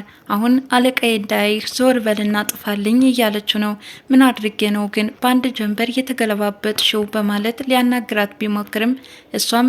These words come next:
«ተስፋዬን የገለባበጥከው በአንድ ጀንበር ነው። ከዚህ በኋላ ላይህ አልፈልግም። እንደውም የእህቴ ጸሎት ጠብቆኛል።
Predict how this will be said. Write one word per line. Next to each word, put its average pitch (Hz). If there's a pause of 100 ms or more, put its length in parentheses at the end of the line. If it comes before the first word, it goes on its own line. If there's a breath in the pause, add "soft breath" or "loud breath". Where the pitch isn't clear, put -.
(120)
«ተስፋዬን 247
የገለባበጥከው 208
በአንድ 240
ጀንበር 208
ነው። 214 (440 loud breath)
ከዚህ 254
በኋላ 208 (260)
ላይህ 247
አልፈልግም። 208 (360 loud breath)
እንደውም 226
የእህቴ 254
ጸሎት 208
ጠብቆኛል። 208